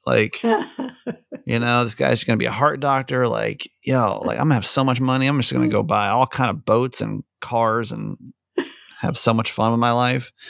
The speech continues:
Speaker 2: <laughs>
Speaker 1: And he literally marries Dramaggie, right?
Speaker 2: Mm-hmm.
Speaker 1: Which,
Speaker 2: Uh-huh.
Speaker 1: like, you know,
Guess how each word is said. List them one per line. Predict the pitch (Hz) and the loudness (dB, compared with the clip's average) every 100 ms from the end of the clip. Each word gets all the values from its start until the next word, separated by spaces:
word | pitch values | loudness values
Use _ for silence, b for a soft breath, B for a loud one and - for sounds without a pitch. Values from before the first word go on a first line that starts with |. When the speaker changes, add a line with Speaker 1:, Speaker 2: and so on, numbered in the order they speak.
| B B B | B B B
Speaker 2:
<laughs> | B B B _ _ _ | B B B _ _ _
Speaker 1:
And | 123 | -2
he | 135 | 0
literally | 131 175 190 | 0 2 2
marries | 139 143 147 143 | 2 2 2 2
Dramaggie, | - 113 117 113 104 - 110 117 _ _ - | 0 2 4 2 0 -4 -4 -6 _ _ -2
right? | - 104 110 254 | 2 4 4 2
Speaker 2:
Mm-hmm. | 381 - | -2 0
Speaker 1:
Which, | - 247 | 0 4
Speaker 2:
Uh-huh. | - | 4
Speaker 1:
like, | - 381 - - 208 | 4 2 -6 -14 -4
you | 143 | 0
know, | 107 - 117 | 0 0 -4